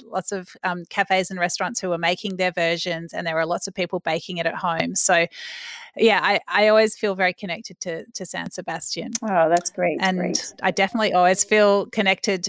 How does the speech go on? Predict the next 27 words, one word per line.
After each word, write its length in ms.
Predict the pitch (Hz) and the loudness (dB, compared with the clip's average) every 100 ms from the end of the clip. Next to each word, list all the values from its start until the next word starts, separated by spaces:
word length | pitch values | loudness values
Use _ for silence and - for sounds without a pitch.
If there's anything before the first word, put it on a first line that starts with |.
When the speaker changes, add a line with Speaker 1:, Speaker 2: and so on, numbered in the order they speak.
| - | -6
Speaker 1:
to 100 | 214 | -2
that 220 | 185 170 | 0 0
cake. 460 | - 190 165 - - 226 226 415 | -2 -2 -2 -4 0 0 2 0
Um, 280 | - - - | 2 0 0
Speaker 2:
<laughs> 60 | - | 0
Speaker 1:
and, 160 | 214 240 | 0 0
yeah, 200 | 220 185 - | 0 0 2
all 160 | 220 | 2
the 100 | 233 | 2
beautiful 420 | 208 185 190 - 175 | 2 0 0 -6 -6
food 300 | 180 170 - | -4 -4 0
there. 260 | 170 160 185 _ - - _ _ _ _ _ - | 0 0 -4 _ -20 -20 _ _ _ _ _ -4
Uh, 380 | - 269 277 285 - - | 2 6 6 4 -2 -10
so 220 | - 294 302 262 - _ _ - | 0 2 2 0 -8 _ _ 0
I 100 | 269 | 2
guess 380 | 302 339 - | 4 2 0
you're, 220 | 330 311 269 254 | 2 2 2 2
you're 140 | 247 | 2
not 180 | 254 247 | 4 4
really 580 | 254 240 233 220 214 196 - 190 - | 2 2 0 -4 -8 -14 -20 -18 -6
taking 380 | 226 220 233 | -4 -4 -6
hordes 360 | 202 220 214 196 | -4 0 0 -2
of 120 | 185 | -10
tourists 640 | - 208 202 190 - - - | -4 0 0 -2 -6 -8 -6
to 380 | 208 190 190 196 | -4 -2 -2 -4
eat 160 | 190 | -6
cheesecake 840 | - 190 185 - 185 170 156 - | -6 -6 -6 -4 -2 -2 -6 -16